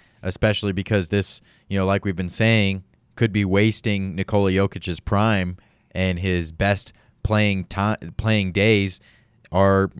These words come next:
could possibly be going to waste. That's the one worry I have for the Nuggets. Are they gonna be able to keep Jokic for the long term after this five-year max deal is over?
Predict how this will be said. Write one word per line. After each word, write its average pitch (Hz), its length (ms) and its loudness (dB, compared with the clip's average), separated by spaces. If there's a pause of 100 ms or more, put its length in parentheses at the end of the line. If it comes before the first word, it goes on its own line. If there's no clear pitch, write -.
(160)
could - 260 -8
possibly 101 380 0
be 104 100 2
going 110 180 4
to 107 60 2
waste. 120 440 2 (2000)
That's 110 180 0
the 110 80 -2
one 107 180 0
worry 107 240 6
I 107 120 8
have 123 100 6
for 98 100 0
the 87 60 -2
Nuggets. 90 420 -2 (1000)
Are 98 80 0
they 101 100 2
gonna 104 140 2
be 104 100 4
able 101 140 2
to 101 60 -2
keep - 260 -2
Jokic 101 380 0
for - 120 -8
the 92 80 -4
long 95 240 -2
term 98 420 -2 (100)
after 95 260 -4
this 92 180 -2
five-year 92 520 0
max 92 260 -2
deal 95 240 -2
is 85 100 -2
over? 95 380 -2